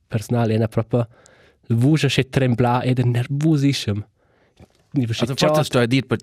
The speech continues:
Speaker 2: quai ci non sa, Marcus es un musicist e producent de musica, ci suona er sun palcs davant gli aut. Einfach,
Speaker 1: Ah.
Speaker 2: mettere a lö, mo.
Speaker 1: Ah, also, er fetch quai enormient, ma
Speaker 2: Mhm.
Speaker 1: quai es la d'üna, una, una,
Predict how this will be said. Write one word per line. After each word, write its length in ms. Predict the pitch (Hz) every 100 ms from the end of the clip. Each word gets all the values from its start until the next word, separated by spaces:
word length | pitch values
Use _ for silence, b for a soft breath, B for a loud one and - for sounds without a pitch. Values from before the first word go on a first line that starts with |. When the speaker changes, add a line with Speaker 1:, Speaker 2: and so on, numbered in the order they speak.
| -
Speaker 2:
quai 120 | 117 101
ci 80 | 110
non 80 |
sa, 160 | 98 117
Marcus 540 | 113 117 113 92 - - -
es 160 | 110 104
un 100 | 98
musicist 500 | 98 95 - 95 95
e 60 | -
producent 500 | - 90 90 92 95
de 60 | 92
musica, 380 | 92 90 - -
ci 160 | - -
suona 320 | - 117 107
er 80 | 85
sun 220 | - 90
palcs 400 | - 95 101 -
davant 240 | - 85 101
gli 80 | 90
aut. 180 | 87 - B B B B B -
Einfach, 340 | 107 107 95 - -
Speaker 1:
Ah. 220 | 139 107 - -
Speaker 2:
mettere 280 | 113 117 104
a 40 |
lö, 240 | 107 107 92
mo. 200 | 95 95 b b b b
Speaker 1:
Ah, 100 | 120 117
also, 160 | 139
er 60 | 165
fetch 200 | 160 -
quai 180 | - 131 - -
enormient, 720 | 131 135 120 123 147 156 160
ma 60 | 127
Speaker 2:
Mhm. 40 | 107
Speaker 1:
quai 100 | 170
es 120 | -
la 180 | 139 139
d'üna, 260 | - 170
una, 160 | 147 135 -
una, 260 | 123 120